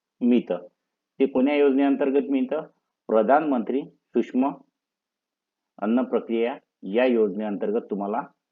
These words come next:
अनुदान मिळतं. मित्रांनो, तुम्ही जर शेवगा पावडर टाकला आणि ते विकायचं कुठं,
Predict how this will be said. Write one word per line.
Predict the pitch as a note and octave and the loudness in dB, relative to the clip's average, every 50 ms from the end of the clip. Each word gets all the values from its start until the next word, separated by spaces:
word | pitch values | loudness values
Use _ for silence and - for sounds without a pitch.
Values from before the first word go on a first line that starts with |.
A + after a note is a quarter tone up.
| _ | _
अनुदान | - F#2+ G2 G2 F#2+ A2 C3 F#3 A3 - _ _ _ _ _ _ _ _ _ _ _ - | -8 -6 -6 -4 -2 -2 -2 -4 -4 -10 _ _ _ _ _ _ _ _ _ _ _ -4
मिळतं. | A2 A2+ A2+ G#2 - - E2 - - _ _ _ _ _ _ _ _ _ _ _ _ _ _ _ _ _ _ - | -2 0 0 -2 -4 -6 -12 -14 -14 _ _ _ _ _ _ _ _ _ _ _ _ _ _ _ _ _ _ -10
मित्रांनो, | A2 A2+ A#2+ - D3 D3+ D#3+ E3 E3+ D#3+ | -8 -6 -4 -2 0 0 0 -2 -2 -4
तुम्ही | - C#3 C#3 C#3+ | -2 -2 0 0
जर | D3 D3+ | 0 0
शेवगा | D3+ - C3 A#2 A2+ B2+ | 0 2 2 2 4 2
पावडर | B2+ - A#2+ A2+ A2 B2+ B2+ | 2 4 2 2 2 2 0
टाकला | A2 - A2 - G#2+ G2 | 0 0 -2 -2 -2 -4
आणि | F#2+ G2 A#2 | -4 -6 -6
ते | A#2 C#3 C#3+ B2+ | -6 -4 -2 0
विकायचं | A2+ A2+ A2+ C#3 C#3 A#2 C3+ | 0 0 2 0 0 0 -2
कुठं, | G#2 - B2 G#2 F#2 F2 | -4 -4 -6 -6 -6 -8